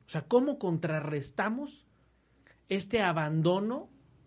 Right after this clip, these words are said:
desde el, el principal, que tiene el pri-, el, el principal líder del país, hoy no cree en esto? ¿Cómo le hacemos para contrarrestar aquí y ahora este tema?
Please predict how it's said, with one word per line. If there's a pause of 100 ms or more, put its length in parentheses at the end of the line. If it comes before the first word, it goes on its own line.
desde
el,
el
principal,
que
tiene
el
pri-,
el, (360)
el
principal
líder
del
país, (500)
hoy
no
cree
en
esto? (1200)
¿Cómo
le
hacemos
para
contrarrestar
aquí
y
ahora (720)
este
tema?